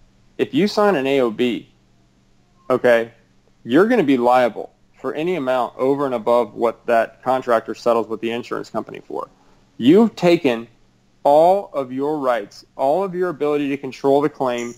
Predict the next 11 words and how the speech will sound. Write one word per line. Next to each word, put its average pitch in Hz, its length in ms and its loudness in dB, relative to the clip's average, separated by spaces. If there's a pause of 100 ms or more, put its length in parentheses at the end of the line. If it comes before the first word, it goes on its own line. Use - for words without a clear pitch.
(300)
and 127 140 -4
all 151 280 4
of 170 100 0
your 180 160 4
ability 143 380 4
to 127 80 -2
try 139 240 0
to 127 80 0
settle 147 360 0
that 117 200 -2
matter 117 460 -4